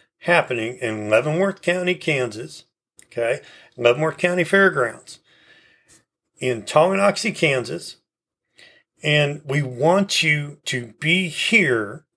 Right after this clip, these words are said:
And why do we want you to be here? Because the more who come, the more people that we have come in and take part in this revival, the bigger the fire, the bigger the awakening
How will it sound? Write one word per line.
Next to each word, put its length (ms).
And 220
why 220
do 100
we 100
want 300
you 60
to 40
be 200
here? 200
Because 920
the 120
more 640
who 180
come, 460
the 100
more 360
people 380
that 160
we 160
have 340
come 360
in 300
and 220
take 320
part 400
in 280
this 320
revival, 640
the 140
bigger 360
the 140
fire, 460
the 120
bigger 380
the 200
awakening 880